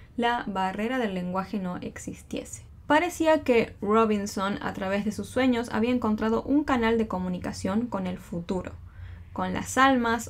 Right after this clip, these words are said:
o quizás con algo más profundo, algo que quizás trasciende a lo que entendemos como realidad. Los sueños de Robinson muchas veces son como imágenes sin sentido,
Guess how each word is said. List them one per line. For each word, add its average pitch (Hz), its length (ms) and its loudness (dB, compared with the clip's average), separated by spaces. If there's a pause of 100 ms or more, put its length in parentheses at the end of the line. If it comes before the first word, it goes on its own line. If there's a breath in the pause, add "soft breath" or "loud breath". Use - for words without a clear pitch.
o 285 120 0
quizás 285 420 0
con 214 220 -2
algo 196 340 0
más 190 300 -6
profundo, - 560 -6 (240)
algo 226 320 4
que 220 100 0
quizás 220 380 -2
trasciende 220 800 2
a 208 120 -2
lo 214 140 0
que 196 100 -4
entendemos 185 600 -4
como 185 500 -4
realidad. 180 720 -4 (480)
Los 247 160 -2
sueños 311 340 0
de 262 220 2
Robinson 226 520 2
muchas 294 300 4
veces 269 240 4
son 233 260 0
como 220 240 4
imágenes 214 760 0
sin 208 320 -4
sentido, 196 500 0